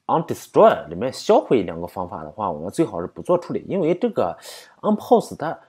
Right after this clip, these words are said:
拍照是一个持续采集的，刚才这个P P T当中给大家讲了，也是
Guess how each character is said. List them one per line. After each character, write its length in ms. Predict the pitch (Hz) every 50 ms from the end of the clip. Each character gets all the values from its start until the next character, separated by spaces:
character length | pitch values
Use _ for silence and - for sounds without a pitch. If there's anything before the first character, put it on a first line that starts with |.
| -
拍 240 | - - - 226 240
照 180 | 233 254 208 139
是 200 | - - - 175
一 60 | 123
个 100 | - 127
持 380 | - - - - - 107 123 175
续 220 | 180 - 285 240
采 280 | - - - - 95 82
集 180 | - - 104
的， 120 | 101 147 -
刚 180 | - - 170
才 140 | - - 95
这 120 | 104 - 151
个 220 | 113 90 71 - -
P 200 | - - 170 190
P 20 |
T 140 | - 226 175
当 160 | 131 127 127
中 240 | 131 131 135 135 131
给 120 | 135 -
大 80 | 76 95
家 140 | 139 156 165
讲 260 | 160 - - - -
了， 140 | 82 110 123
也 120 | 123 87 73
是 300 | - - 131 107 -